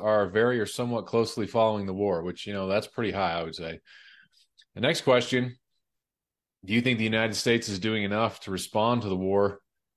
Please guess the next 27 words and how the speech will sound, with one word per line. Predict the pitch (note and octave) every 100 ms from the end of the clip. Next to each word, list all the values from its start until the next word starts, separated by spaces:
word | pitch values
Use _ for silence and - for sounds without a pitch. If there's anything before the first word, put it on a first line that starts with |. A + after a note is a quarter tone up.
| _
in | G2+ G2+
Israel? | G2+ F#2+ G2 A2 - _ _ _ _
Forty-one | B2+ C#3 C3+ C3
percent | A#2+ G2+ C3 B2
said | A#2+ G2+
yes, | A#2 A2+ A2+ - - _ _ _ _ _ -
thirty-five | C#3 F#3 D3+ B2+ A#2+
percent | G2+ A#2+ A2
said | - G#2 G2
no, | C3 A2 G2+ G2+ _ _ _ _ _ _
but | F2+
probably | - F#3 A3+
most | C3+ E3+ G3 -
interestingly | D#3 D#3+ D3 - A#2 A2+ A2 G2+ -
to | A2+
me | B2 G#2+ G2+ G2 _ _ _ _ _
is | G#2+ A2
that | A2+ B2
among | A2+ C3 B2+
Democrats, | C#3 C3 A#2 A2 -
the |
numbers | G#2+ A#2 F#2+
are | F2
flipped. | B2+ G#2+ - - _ _ _ _ _ -
Um, | G2 G2 F#2
thirty | A#2+ B2+
percent, | A#2+ - G2 -